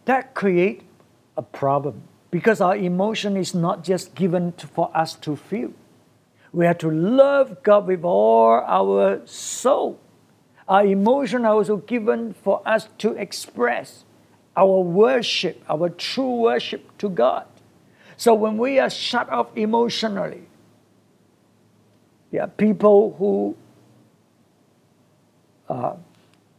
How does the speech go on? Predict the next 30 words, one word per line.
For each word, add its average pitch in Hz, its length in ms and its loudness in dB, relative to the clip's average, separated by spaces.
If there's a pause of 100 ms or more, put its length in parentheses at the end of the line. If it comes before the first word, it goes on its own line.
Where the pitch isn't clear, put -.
(460)
trust - 640 0
God, 190 380 2
who 165 180 -6
follow 202 640 2
God 175 340 -2 (440)
because 190 480 0 (100)
of 170 180 -4
their 170 240 -2
understanding 170 1000 -4
in 165 140 -6
their 156 140 -2
mind. 156 500 -6
They 151 120 -4
know 160 460 -4
this 156 220 -6
is 139 160 -14
logical, 190 880 0
this 175 340 -6
is 151 300 -14
true, 202 800 0 (320)
this 175 300 -2
is 156 180 -8
right, 185 360 0 (320)
but 196 200 0
it's 196 180 -4
all 233 240 4
just 208 320 -2
in 233 140 -4
the 220 60 -2
mind, 202 480 -2